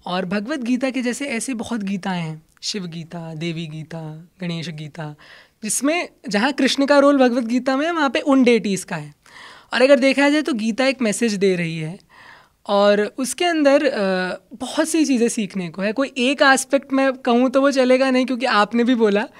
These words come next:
कि उस पे एक अलग पॉडकास्ट हो सकता है। लेकिन, अ, भगवत गीता से आज की जनरेशन को क्या सीखना चाहिए वो बहुत इंपॉर्टेंट है। हम देखते हैं अर्जुन जो है वो युद्ध भूमि पे खड़ा है और वो कह रहा है, "भाई मैं नहीं लड़ सकता, सामने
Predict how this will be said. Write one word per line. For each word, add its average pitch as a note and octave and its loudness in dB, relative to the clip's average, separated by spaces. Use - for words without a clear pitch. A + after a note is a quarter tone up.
कि A3+ 4
उस G#3 -2
पे C4+ 6
एक C#4 4
अलग C#4+ 6
पॉडकास्ट B3+ 4
हो A3 0
सकता G#3 -4
है। F#3 -6
लेकिन, B3+ 0
अ, G3+ 0
भगवत A3 -2
गीता B3+ 0
से C#4 0
आज G3 2
की D#4 0
जनरेशन B3 0
को A3+ -6
क्या A3+ -4
सीखना G3+ -6
चाहिए G3 -8
वो A3+ -6
बहुत G3+ -10
इंपॉर्टेंट F3+ -8
है। E3 -12
हम G#3 0
देखते A3+ 4
हैं C4+ 0
अर्जुन G3 0
जो A#3+ 2
है F3+ -4
वो G3+ -4
युद्ध F#3 -2
भूमि F#3 0
पे F#3+ -6
खड़ा E3 -4
है D#3 -8
और G3+ -8
वो A3 -4
कह G#3+ -2
रहा G#3+ 2
है, A3 2
"भाई G#3 -2
मैं G#3 0
नहीं A3+ 4
लड़ G#3 4
सकता, G#3+ -6
सामने G3 -4